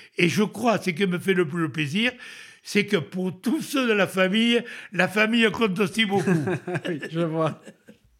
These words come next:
Speaker 2: Est-ce qu'à quatre-vingt-douze ans, on a encore des rêves ?
Speaker 1: Ben, euh, moi, je pense que oui. Je me, je me sens pas trop vieillir. Ce qui me fait vieillir,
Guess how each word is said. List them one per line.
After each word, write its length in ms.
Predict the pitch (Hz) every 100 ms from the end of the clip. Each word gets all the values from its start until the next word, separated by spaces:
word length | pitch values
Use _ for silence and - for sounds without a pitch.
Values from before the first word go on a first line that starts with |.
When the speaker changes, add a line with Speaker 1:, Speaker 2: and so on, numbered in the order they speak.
| _ _ _ _ _ _ - _
Speaker 2:
Est-ce 200 | - 220
qu'à 500 | - 285 240 160 156 -
quatre-vingt-douze 800 | 226 208 202 196 190 160 151 139
ans, 240 | 135 214 - _ _ _
on 140 | 147 151
a 60 |
encore 440 | 147 151 147 240 156
des 140 | 139
rêves ? 340 | 120 131 131 117 - _ _ _ _ _ _ _ _ _ _ _ _ _ _ _ _ _ 165
Speaker 1:
Ben, 120 | 247
euh, 580 | 349 311 247 214 202 190 _ _ _ _ _ _ _ - 131 - _ _ -
moi, 160 | 180
je 140 | 202 190
pense 280 | - 240 185
que 240 | 185 202
oui. 340 | 185 175 165
Je 120 | 143 170
me, 180 | 160 127 - - -
je 140 | -
me 160 | 190 214
sens 280 | 208 240 233
pas 100 | 240
trop 280 | 233 240 240
vieillir. 560 | 185 185 165 139 107 - 127 135 - -
Ce 160 | -
qui 200 | 190 214
me 140 | 196 196
fait 240 | - 196
vieillir, 680 | 147 165 190 165 170 208 269